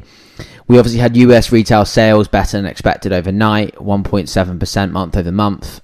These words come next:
and the strongest, uh, in six months as well. So it's a good start to obviously this sort of Q four holiday spending season, and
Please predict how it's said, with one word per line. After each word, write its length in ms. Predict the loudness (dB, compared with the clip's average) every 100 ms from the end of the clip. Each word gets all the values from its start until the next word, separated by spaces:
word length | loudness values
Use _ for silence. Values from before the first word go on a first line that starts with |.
| -10
and 320 | -8 -6 -10
the 140 | -12
strongest, 640 | -8 -4 -4 -4 -8 -10 -16 -12
uh, 240 | -10 -10
in 200 | -8 -10
six 360 | -8 -10 -10 -6
months 300 | -4 -4 -8
as 180 | -14 -2
well. 380 | 0 2 0 -2 -20 -20 -20 _
So 140 | -4
it's 60 | -4
a 40 |
good 220 | 2 0
start 400 | 0 0 0 0
to 160 | 0 0
obviously 340 | 0 -2 0
this 180 | 0 -4
sort 200 | -4 -6
of 60 | -4
Q 200 | -4 -2
four 220 | -2 0
holiday 400 | 0 2 0 -2
spending 400 | 0 0 0 -2
season, 560 | 0 0 0 -4 -6 -14
and 400 | -12 -10 -12 -18